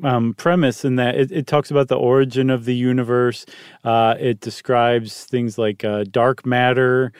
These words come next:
um, it, it predicts, um, black holes, which a lot of people are like, "This is years before black holes were discovered." Well,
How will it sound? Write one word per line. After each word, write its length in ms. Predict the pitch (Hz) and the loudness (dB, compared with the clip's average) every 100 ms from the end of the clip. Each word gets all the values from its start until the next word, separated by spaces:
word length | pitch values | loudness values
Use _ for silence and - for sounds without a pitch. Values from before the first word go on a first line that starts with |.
| - - - | -20 -20 -6
um, 560 | 120 117 113 107 110 - | -2 0 0 0 -4 -4
it, 400 | 135 123 147 - | -2 -2 -4 -8
it 300 | - 127 - | -2 -2 -2
predicts, 640 | - 127 120 120 - - | -2 0 2 -2 -6 -12
um, 360 | - 110 107 107 | -6 -4 -4 -4
black 320 | 104 123 127 | 0 0 0
holes, 680 | - 127 123 127 127 127 - - - - | -2 0 2 2 0 -2 -10 -20 -10 -6
which 140 | 117 | 0
a 60 | 135 | 2
lot 160 | 147 | 2
of 60 | 135 | 0
people 180 | 135 120 | 0 2
are 120 | 117 | 2
like, 260 | 110 110 | 2 0
"This 180 | - 160 | -2 -4
is 100 | 131 | -4
years 220 | 135 170 | 0 0
before 380 | 143 123 - 117 | 0 -4 -2 -2
black 260 | 107 110 - | 0 -4 -2
holes 240 | 120 107 | -4 -4
were 80 | 110 | -8
discovered." 560 | 104 - 113 101 107 - - _ - | -10 -6 -4 -4 -6 -8 -20 _ 0
Well, 200 | 165 | 0